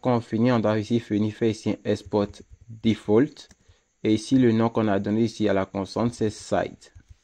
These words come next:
Donc là, ici, on vient et on fait ici un export default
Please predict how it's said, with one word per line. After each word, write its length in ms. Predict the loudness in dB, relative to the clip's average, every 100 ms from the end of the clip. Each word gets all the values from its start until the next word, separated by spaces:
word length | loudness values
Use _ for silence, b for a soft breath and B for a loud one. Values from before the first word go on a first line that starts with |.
| _ _ _ _ _ _ _ _ _ _ _ _ -20 _ _ _
Donc 140 | -8 2
là, 100 | 2
ici, 140 | 4
on 80 | -2
vient 220 | 2 0
et 140 | 2 -2
on 60 |
fait 180 | 0 -2
ici 160 | 0 -2
un 80 | -2
export 440 | -4 -6 -2 -2 -2 _ -10
default 580 | 2 2 2 -2 -2